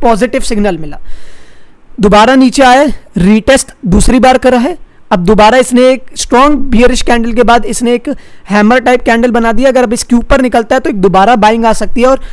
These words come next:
आपको क्या करना है, अगर मैं आप लोगों को बताऊं, अगर आप ये swing trade लेकर चलते हैं दो दिन के लिए, ये इससे नीचे closing पे अपना stop loss लगा सकते हैं।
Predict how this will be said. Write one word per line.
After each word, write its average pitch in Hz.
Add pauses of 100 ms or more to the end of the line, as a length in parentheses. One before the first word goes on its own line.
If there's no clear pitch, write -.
(220)
आपको 226
क्या 262
करना 254
है, 247
अगर 240
मैं 233
आप 220
लोगों 226
को 240
बताऊं, 226
अगर 240
आप 226
ये 247
swing 233
trade 233
लेकर 214
चलते 208
हैं 214
दो 208
दिन 185
के 156
लिए, 147 (600)
ये 170 (160)
इससे -
नीचे 247
closing 233
पे 269
अपना 262
stop -
loss 262
लगा 240
सकते 233
हैं। 285